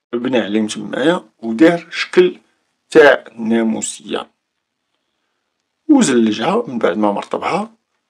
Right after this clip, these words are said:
وصاوب القضيه مزيان، يعني راه صاوبها بحال القضيه راه مقاده، راه ما تشكش فيها بتاتا. ودار على ليزار، و-، المهم دار كوافوته جنبها، ودار راسها الناموسيه، ودار الخاميه، عادي الامور. والمشكله كان كينعس فوق منهم،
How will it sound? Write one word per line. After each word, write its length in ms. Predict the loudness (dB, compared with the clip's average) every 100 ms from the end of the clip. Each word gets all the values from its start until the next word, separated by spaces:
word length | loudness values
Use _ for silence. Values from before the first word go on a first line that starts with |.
| _ -10
وصاوب 400 | -4 0 0 -2
القضيه 480 | 0 2 2 0 -2
مزيان، 640 | -2 -2 0 4 4 4
يعني 220 | 2 0
راه 80 | 0
صاوبها 340 | 4 6 6 6
بحال 340 | 4 2 4
القضيه 560 | 4 4 2 4 4 4
راه 220 | 4 2
مقاده، 500 | 4 4 4 4 4
راه 60 |
ما 120 | 4 0
تشكش 360 | -2 -2 -4
فيها 240 | -2 0 2
بتاتا. 880 | 2 2 2 6 6 4 4 2 0 -12 _ _ _ _ _
ودار 340 | 0 4 6 6
على 260 | 4 0
ليزار، 520 | -2 0 2 4 4 2
و-، 260 | 0 -6 -18 -10
المهم 680 | 0 2 2 2 0 -2 -2
دار 180 | -2 -2
كوافوته 540 | -2 -6 -6 -4 -4
جنبها، 480 | -4 -8 0 4 6
ودار 280 | 4 0 -2
راسها 260 | -4 -4
الناموسيه، 560 | -8 -8 -10 -10 0 4
ودار 240 | 4 2
الخاميه، 540 | -2 -2 -2 0 -2 2
عادي 720 | 2 2 0 0 -2 -2 -2
الامور. 580 | -2 -6 -10 -10 -16 -10
والمشكله 580 | -2 -2 -2 -6 -4 -2
كان 140 | 0
كينعس 300 | 0 2 2
فوق 160 | 2 2
منهم، 300 | 2 0